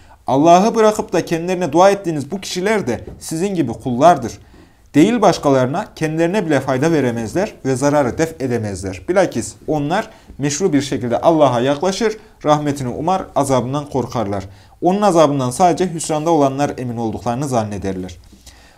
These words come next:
Allah'tan başkasından yardım ve imdat istemenin mübahlığına bu ve diğer ayetlerle delil getirmeye gelince bu, kelimenin tam anlamıyla Allah kelamının anlamını çarpıtmaktır. Çünkü Allah Teala'nın bize emrettiği vesile, razı olduğu salih amele,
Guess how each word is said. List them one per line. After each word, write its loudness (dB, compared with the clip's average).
Allah'tan 4
başkasından 0
yardım 2
ve -2
imdat 2
istemenin -4
mübahlığına 0
bu 4
ve 4
diğer 6
ayetlerle 4
delil 4
getirmeye -2
gelince 0
bu, -4
kelimenin 0
tam 2
anlamıyla -4
Allah 2
kelamının -2
anlamını -2
çarpıtmaktır. -6
Çünkü -2
Allah 6
Teala'nın 4
bize 0
emrettiği 0
vesile, 0
razı 6
olduğu 4
salih 4
amele, 0